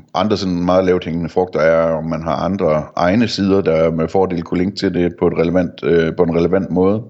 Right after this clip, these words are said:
Og man kunne også lige overveje, om ikke man har nogle venner, som er affiliates, som har nogle sider, der ikke direkte konkurrerer, og man kunne finde en eller anden snedig måde at,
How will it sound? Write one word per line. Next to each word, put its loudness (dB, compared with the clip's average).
Og 4
man 0
kunne 2
også -2
lige 0
overveje, 4
om -2
ikke -4
man -4
har 0
nogle 0
venner, 2
som -2
er 0
affiliates, 0
som 0
har 2
nogle 0
sider, 0
der 0
ikke -2
direkte 0
konkurrerer, 2
og 0
man -2
kunne -12
finde -2
en 0
eller 0
anden -2
snedig 0
måde 4
at, 2